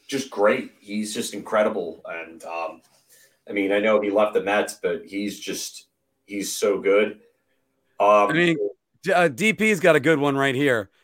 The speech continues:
Speaker 2: James Dolan deserves a
Speaker 1: James Dolan,
Speaker 2: championship.
Speaker 1: yeah, yeah.
Speaker 2: <laughs> And, yeah, A Z's got Julian Phillips on the Miami Dolphins. Um, uh, jeez, B-Ry, if it's future Yankee, we,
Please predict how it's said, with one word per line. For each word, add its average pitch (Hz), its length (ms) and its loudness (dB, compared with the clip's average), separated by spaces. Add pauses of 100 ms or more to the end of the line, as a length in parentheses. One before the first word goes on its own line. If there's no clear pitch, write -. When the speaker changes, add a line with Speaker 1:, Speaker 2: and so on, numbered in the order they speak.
(140)
Speaker 2:
James 175 320 -2
Dolan 156 360 2
deserves 110 380 -4
a 101 40 -10
Speaker 1:
James 110 200 -4
Dolan, 104 220 2
Speaker 2:
championship. 92 480 -2 (240)
Speaker 1:
yeah, 107 240 -4 (300)
yeah. 175 140 2
Speaker 2:
<laughs> - 40 -14 (1600)
And, 185 480 2
yeah, 190 300 2
A 202 200 0
Z's 220 260 -4
got 190 180 2
Julian 185 340 -2
Phillips 175 440 0
on 165 80 0
the 160 80 -2
Miami 160 360 0
Dolphins. 156 840 -2
Um, 147 640 -4 (1500)
uh, 131 520 0 (840)
jeez, 123 460 -6 (100)
B-Ry, 170 400 4
if 131 180 -4
it's 127 100 -10
future 180 360 -4
Yankee, 151 500 -2 (480)
we, 139 160 -6